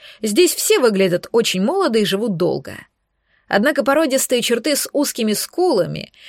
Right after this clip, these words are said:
и квадратным подбородком с ямочкой произвели неизгладимое впечатление на прекрасную половину присутствующих. Особенно теперь,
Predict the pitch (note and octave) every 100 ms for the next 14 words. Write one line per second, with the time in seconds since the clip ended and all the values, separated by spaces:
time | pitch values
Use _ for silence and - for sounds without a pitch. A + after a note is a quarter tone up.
0 | - - G3+ A3 A#3+ C4 B3 A#3+ G3 A3
1 | G3+ G#3+ D4 - - F3 - G3 F3+ E3+
2 | - - D3+ F#3 F#3+ G#3+ B3+ B3 B3+ F3+
3 | B3 G#3+ F#3 F3 F#3 - G3+ D4+ E4+ D4+
4 | C4+ - _ G#3+ A3 G#3+ - G3+ A3+ E4
5 | D#4+ A3+ G#3+ F#3 F#3 F3 F#3 - D#3+ -
6 | D#3 D3 - - - _ _ _ _ -
7 | D4 G4+ F#4+ G4+ G#4 A3 E3 -